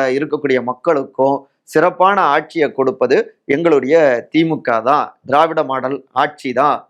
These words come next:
அப்படின்னும், அஹ், பேசியிருக்காரு, பதிலடி கொடுத்திருக்காரு அமைச்சர் திரு சேகர் பாபு.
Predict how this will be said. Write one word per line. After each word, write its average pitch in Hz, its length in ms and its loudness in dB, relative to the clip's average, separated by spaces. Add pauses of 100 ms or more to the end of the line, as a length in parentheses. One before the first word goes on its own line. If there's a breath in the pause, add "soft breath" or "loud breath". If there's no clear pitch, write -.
(120)
அப்படின்னும், 127 540 -2 (320 loud breath)
அஹ், 127 260 0
பேசியிருக்காரு, 143 840 0
பதிலடி 135 360 0
கொடுத்திருக்காரு 120 640 -4 (300)
அமைச்சர் 139 480 -2
திரு 123 400 -4
சேகர் 123 480 -2
பாபு. 113 340 0